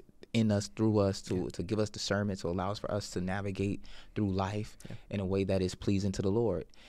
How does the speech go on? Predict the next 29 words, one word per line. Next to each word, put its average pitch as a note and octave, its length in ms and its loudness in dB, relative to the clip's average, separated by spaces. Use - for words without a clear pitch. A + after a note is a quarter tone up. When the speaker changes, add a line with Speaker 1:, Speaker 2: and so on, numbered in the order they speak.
Speaker 1:
And G2 100 0
but F#2 80 2
we G2+ 120 2
have G#2+ 180 0
to G2 100 -2
be F#2+ 100 0
sensitive F#2+ 760 0
to D3+ 400 0
the A2 80 2
Holy D2+ 300 -2
Spirit - 480 -8
and F#2+ 100 -2
allow G2 340 0
for - 160 -4
him G2 200 -2
to F2+ 100 -4
dwell, F2+ 400 -4
allow G2 260 -2
for A#2+ 160 -4
him F#2+ 260 0
to - 200 -8
actually F#2+ 420 -4
do G#2 240 0
what G#2 140 0
he's G2+ 420 -2
been G2+ 180 0
sent - 280 -4
to G#2+ 100 -2
do. F2+ 260 0